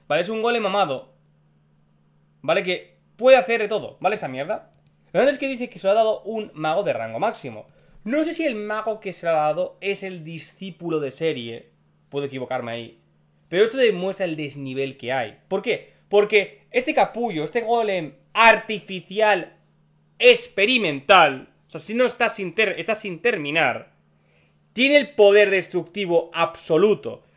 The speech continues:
Decken ha hecho su ataque máximo para romper una pared y este golem, mientras huye, se ha podido detener la trampa, romper la pared y largarse con la pava. O sea, qué buen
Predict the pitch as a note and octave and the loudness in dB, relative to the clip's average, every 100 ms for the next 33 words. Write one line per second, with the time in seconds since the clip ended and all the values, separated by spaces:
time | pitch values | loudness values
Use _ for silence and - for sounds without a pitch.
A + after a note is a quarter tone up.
0 | - D#3+ B3+ C#4 C4 G#3+ A3+ F#3 G#3 A3 | -4 4 6 6 4 2 -2 -2 -4 -2
1 | G#3 G3+ F3+ D#3+ D3+ G#3+ F#3 F#3+ F3+ _ | -4 -4 -2 0 0 -2 0 0 -4 _
2 | _ G3+ B3+ C4 G#3+ A3 F#3 F3 E3+ D#3+ | _ -4 -2 0 2 4 2 0 -4 -4
3 | D#3 - B3+ A#3 - - - G#3 A#3 A3 | -4 -4 -4 -2 -4 -6 -6 -4 -2 0
4 | G#3+ G3 F3 G#3 F3 F#3 G3 F3+ F3 D#3+ | 0 -2 -2 -4 -2 -2 -4 -4 -12 -4
5 | D3+ C#3+ B3 B3 F#3 G3 - D#3+ D3+ E3 | -4 0 0 2 2 0 0 -2 -2 -2
6 | F3 E3 D3 C3 E3 A#2+ G#2 _ _ - | -4 -6 -4 -2 -2 -2 -6 _ _ -2
7 | D#3+ - - _ _ - C#4 C#4 B3+ - | -2 -2 -12 _ _ 0 4 4 2 -6
8 | _ _ _ - D#3 G#3+ C4 B3 E3 - | _ _ _ -14 -8 0 4 2 0 -12